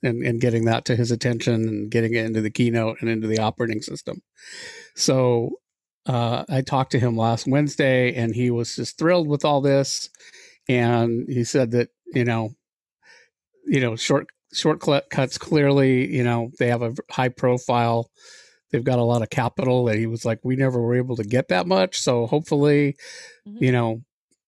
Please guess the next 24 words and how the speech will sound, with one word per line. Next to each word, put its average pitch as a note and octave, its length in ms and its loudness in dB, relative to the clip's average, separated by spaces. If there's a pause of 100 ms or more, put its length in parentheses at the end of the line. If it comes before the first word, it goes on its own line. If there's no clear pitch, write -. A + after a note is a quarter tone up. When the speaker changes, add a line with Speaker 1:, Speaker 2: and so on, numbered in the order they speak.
(720)
Speaker 1:
you C#3 160 2
know, B2 60 2
they've C3 280 -2
got C3+ 200 -2
the A#2+ 60 -6
capital B2+ 580 0
that, A2 240 0
you B2+ 160 -2
know, A#2 100 0
they're, B2 260 0
they're B2+ 200 -2
gonna A#2+ 140 2
make A#2 200 0
sure A#2+ 400 0
that A2+ 200 -2 (200)
automation A#2+ 760 0 (800)
is, A#2+ 440 -2
goes B2+ 240 0
strong A#2+ 440 0
for - 140 -4
years A2+ 300 0
to - 60 -14
come. A#2 360 0
And, A2 160 -6